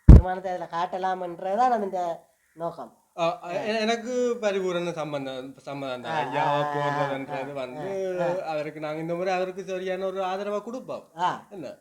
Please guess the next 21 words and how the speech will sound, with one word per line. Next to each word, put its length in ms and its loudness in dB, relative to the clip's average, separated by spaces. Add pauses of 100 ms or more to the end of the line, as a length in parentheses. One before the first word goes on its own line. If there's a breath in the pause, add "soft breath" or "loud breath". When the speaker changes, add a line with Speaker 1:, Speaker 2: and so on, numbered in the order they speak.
Speaker 1:
ஆ. 320 -10
Speaker 2:
எ, 200 -18
கொடுக்குறது 320 -12
நல்ல 260 -2
விஷயம். 320 -4
என்ன, 160 -4
எல்லா-, 360 -4
எல்லாரும் 400 -10
அவரை, 420 -6
எல்லார்ட்ட 220 -4
முடிவையிலும் 440 -6
கேளுங்க. 360 -6
Speaker 1:
கே-, 580 -10
ஆ, 200 -14
கேட்போம். 460 -18
ஆ. 180 -20 (680)
என்னடா, 260 -14
இப்ப 140 -10
உங்களோட 260 -10
கருத்தின்படி 640 -8
வந்து, 580 -16